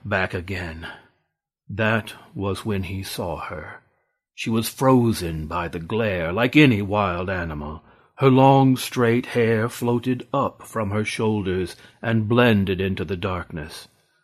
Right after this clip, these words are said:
The nipples of her bare breasts were elliptical and purple in the night water. Her legs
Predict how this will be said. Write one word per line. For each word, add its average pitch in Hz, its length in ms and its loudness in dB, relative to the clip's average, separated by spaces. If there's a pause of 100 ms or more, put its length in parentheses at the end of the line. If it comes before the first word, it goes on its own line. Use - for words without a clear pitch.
(160)
The 131 100 4
nipples 110 560 6
of 92 160 0
her 104 140 -2
bare 104 360 0
breasts 98 640 -2
were 117 160 0
elliptical 113 800 -4
and 87 220 -10
purple 98 420 -4
in 82 100 -8
the 85 80 -6
night 87 320 -8
water. 87 520 -10 (640)
Her 110 100 -6
legs 98 720 -6